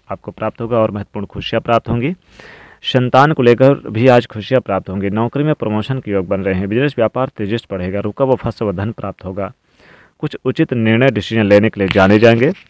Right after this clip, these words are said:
कुछ महत्वपूर्ण सफलताएं प्राप्त होंगी। कारोबार में अगर किसी प्रकार कोई रुकावटें आ रही थी या फिर दिक्कतें आ रही थी, तो वो दूर होंगी। आज किसी विशेष मित्र की यानी सहायता मिलेगी, जो आपके लिए काफ़ी अच्छा रहेगा।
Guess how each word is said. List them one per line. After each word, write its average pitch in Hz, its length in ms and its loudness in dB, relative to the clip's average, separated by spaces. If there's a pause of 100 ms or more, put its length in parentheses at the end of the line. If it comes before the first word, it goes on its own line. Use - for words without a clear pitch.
कुछ - 180 -8
महत्वपूर्ण 110 320 -2
सफलताएं 101 560 0
प्राप्त 113 320 2
होंगी। 120 240 4 (1400)
कारोबार 120 440 8
में 143 100 4
अगर 127 160 6
किसी 127 260 -4
प्रकार 131 300 4
कोई 131 180 2
रुकावटें 107 480 6
आ 120 100 8
रही 120 120 6
थी 131 140 -4
या 131 60 -2
फिर 107 160 -2
दिक्कतें 104 380 0
आ 123 60 6
रही 107 120 4
थी, - 100 -8
तो - 120 -6
वो 95 100 0
दूर 101 200 2
होंगी। 117 260 2 (640)
आज 131 340 8 (120)
किसी 139 240 -2
विशेष 123 440 4 (140)
मित्र 113 300 -4
की 110 160 -2 (400)
यानी 110 340 6 (120)
सहायता 98 440 0
मिलेगी, 110 360 4
जो 110 140 2
आपके 95 220 2
लिए 107 60 0
काफ़ी 95 320 -2
अच्छा 104 220 -2
रहेगा। 90 380 0